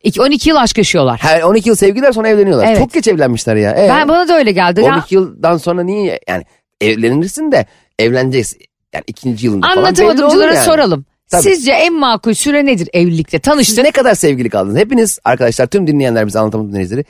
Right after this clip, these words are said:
Speaker 2: sevgilinizle, yani şu anki eşinizle
Speaker 1: Hı hı.
Speaker 2: ne kadar sevgili kaldınız? Bir yazın.
Speaker 1: Yani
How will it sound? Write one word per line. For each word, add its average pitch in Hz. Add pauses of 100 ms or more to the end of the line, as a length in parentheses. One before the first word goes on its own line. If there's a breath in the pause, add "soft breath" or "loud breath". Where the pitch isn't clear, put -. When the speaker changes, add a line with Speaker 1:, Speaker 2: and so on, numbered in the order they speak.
Speaker 2:
sevgilinizle, 180
yani 82
şu -
anki 135
eşinizle 123 (140 soft breath)
Speaker 1:
Hı 180
hı. 180
Speaker 2:
ne 262
kadar 277
sevgili 123
kaldınız? 95
Bir 226
yazın. 185 (240)
Speaker 1:
Yani 226